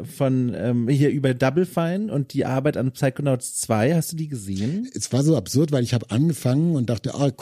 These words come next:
Speaker 2: cool, es gibt eine Nachfolgedoku zu dieser früheren Doku." Äh, ich bin ja gespannt, wie oft die, also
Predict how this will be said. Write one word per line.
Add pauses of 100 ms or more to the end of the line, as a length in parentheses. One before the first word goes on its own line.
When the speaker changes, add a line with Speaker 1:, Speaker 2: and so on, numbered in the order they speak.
Speaker 2:
cool,
es
gibt
eine (160)
Nachfolgedoku
zu
dieser
früheren
Doku." (380)
Äh,
ich
bin
ja
gespannt,
wie
oft
die, (100)
also